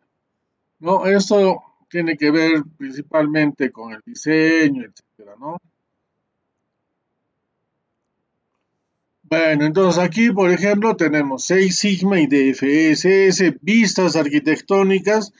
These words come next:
introducción a evaluaciones de arquitectura de software, técnicas de evaluación, modelo de evaluación alma, Architect Level, Level Modifiability Analysis,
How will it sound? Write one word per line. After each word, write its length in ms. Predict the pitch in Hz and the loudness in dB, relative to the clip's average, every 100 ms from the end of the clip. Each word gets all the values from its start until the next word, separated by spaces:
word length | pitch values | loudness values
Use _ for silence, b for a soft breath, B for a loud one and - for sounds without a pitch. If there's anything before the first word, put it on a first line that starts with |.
| b b b _ | b b b _
introducción 680 | 160 165 180 185 175 226 233 | -14 -10 -2 0 0 0 2
a 40 | |
evaluaciones 600 | 202 165 156 147 185 185 | 2 2 0 0 0 0
de 80 | 160 | 0
arquitectura 720 | 135 120 123 127 - 156 151 | -2 -6 -10 -14 -6 -2 2
de 120 | 143 147 | 2 0
software, 680 | 202 214 214 196 202 208 208 190 _ _ _ _ _ | 0 2 2 2 2 0 -2 -12 _ _ _ _ _
técnicas 520 | 170 151 156 143 131 | -2 -2 -2 -4 -6
de 60 | 131 | -6
evaluación, 920 | 131 131 143 - 208 214 214 214 208 | -8 -6 -6 -2 2 2 2 2 0
modelo 340 | 156 151 156 | 0 0 2
de 100 | 147 | 2
evaluación 540 | 135 131 131 127 160 156 | 2 0 -2 -2 -2 0
alma, 640 | 180 196 185 180 190 190 180 _ _ _ _ _ _ | 0 0 0 0 0 -2 -4 _ _ _ _ _ _
Architect 600 | - 277 - - 160 - | -6 -6 -8 -10 -10 -8
Level, 500 | 165 180 185 180 190 180 170 - _ | -2 2 4 4 4 2 -8 -18 _
Level 400 | 147 185 190 190 | -2 2 2 2
Modifiability 880 | 160 143 131 135 127 170 175 170 175 | 0 -2 -2 -4 -2 -2 -2 -2 0
Analysis, 840 | 160 175 185 180 175 196 226 - | 0 0 0 0 0 -2 -4 -8